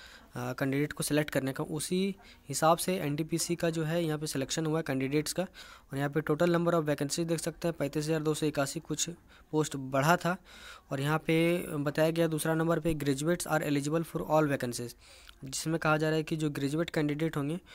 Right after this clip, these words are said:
वो एलिजिबल होंगे सभी वैकेंसीज़ के लिए। टेन प्लस टू eligible for, अ, टेन थाउजेंड सिक्स हंड्रेड थ्री वैकेंसीज, ठीक है। और यहाँ पे अगला कहा जा रहा है कि graduates have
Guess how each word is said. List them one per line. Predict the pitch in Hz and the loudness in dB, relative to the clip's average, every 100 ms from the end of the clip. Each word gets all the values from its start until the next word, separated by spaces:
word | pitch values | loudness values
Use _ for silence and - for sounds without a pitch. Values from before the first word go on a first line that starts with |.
| - - - - | -20 -20 -20 -8
वो | 147 160 170 | 0 2 4
एलिजिबल | 156 147 151 165 | 4 2 2 2
होंगे | 165 175 | 2 0
सभी | 147 151 147 | 0 0 0
वैकेंसीज़ | 143 143 170 - | 0 -2 -2 0
के | 147 | 0
लिए। | 143 | 0
टेन | 147 143 143 | 0 -2 -2
प्लस | 151 147 | -2 -2
टू | 170 180 190 165 | 0 0 0 -2
eligible | 139 139 147 175 | -2 0 2 2
for, | 175 180 214 | 2 2 0
अ, | - - - - - 139 139 143 | -4 -20 -20 -14 -4 0 2 2
टेन | 143 156 156 | 4 2 2
थाउजेंड | 151 170 170 | 0 0 -2
सिक्स | 160 - | -4 -2
हंड्रेड | 151 165 156 | -2 -2 -4
थ्री | 147 147 | -2 0
वैकेंसीज, | 131 120 120 120 120 - | -2 -4 -6 -8 -10 -6
ठीक | 139 135 | -2 0
है। | 208 - - - - - - - | -2 -6 -20 -20 -20 -20 -20 -10
और | 139 131 139 | -2 0 2
यहाँ | 147 | 0
पे | 156 175 | 4 4
अगला | - 143 143 165 | 4 0 2 2
कहा | 175 | 2
जा | 170 | 2
रहा | 170 170 | 2 2
है | 165 | 2
कि | |
graduates | 147 143 151 180 175 - - | 2 2 2 0 -2 -6 -2
have | 151 | -2